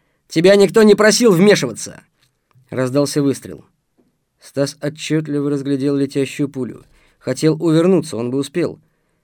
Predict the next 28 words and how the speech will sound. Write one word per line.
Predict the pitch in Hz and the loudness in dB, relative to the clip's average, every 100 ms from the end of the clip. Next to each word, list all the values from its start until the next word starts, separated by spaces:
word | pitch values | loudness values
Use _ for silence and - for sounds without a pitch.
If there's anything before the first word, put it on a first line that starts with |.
| - | -12
но | - 127 | -6 -6
понял, | - 156 160 151 | -2 0 2 2
что | 151 151 | -2 -6
пуля | 147 - 156 156 | -6 -2 0 0
попадёт | 147 147 147 139 | -2 -2 -2 -4
в | 127 | -4
Дарью, | 143 156 123 - | 0 0 0 -6
и | 120 | -8
лишь | 123 120 | -8 -8
слегка | - 127 123 - 151 | -8 -10 -10 -6 -6
отклонился, | 139 - 127 127 143 131 113 | -6 -6 -4 -2 -4 -6 -12
подставляя | 120 110 - 120 117 113 | -12 -12 -8 -6 -4 -6
плечо. | 113 117 - - _ _ _ _ _ _ _ _ _ - | -8 -12 -12 -16 _ _ _ _ _ _ _ _ _ -6
Ещё | 135 139 160 | -4 -2 0
один | 135 110 | 0 -2
вскрик. | - - - - _ _ _ _ _ _ _ - | -10 -14 -18 -20 _ _ _ _ _ _ _ -8
Дарьи. | 127 127 107 - _ _ _ _ _ _ - | -4 -4 -6 -16 _ _ _ _ _ _ -6
Удар | 139 151 143 | 0 4 2
в | - | 0
плечо. | 143 135 123 107 _ _ _ _ _ _ - | -4 -4 -8 -12 _ _ _ _ _ _ -4
Горячая | 131 147 160 156 147 | 0 2 2 2 2
молния | 151 165 160 143 135 | 4 4 4 2 0
опасного | 135 127 156 156 143 135 | -6 -4 -2 -2 -2 -2
электричества | 139 151 143 - 160 151 - 98 76 _ _ _ _ | -2 -2 -4 -2 -4 -4 -14 -16 -18 _ _ _ _
разбежалась | 120 143 143 151 180 175 160 | -4 -2 0 2 4 2 0
по | 156 | -4
телу | 151 175 165 | 0 0 0
тонкими | 156 180 170 156 151 147 131 | 0 0 0 0 2 2 0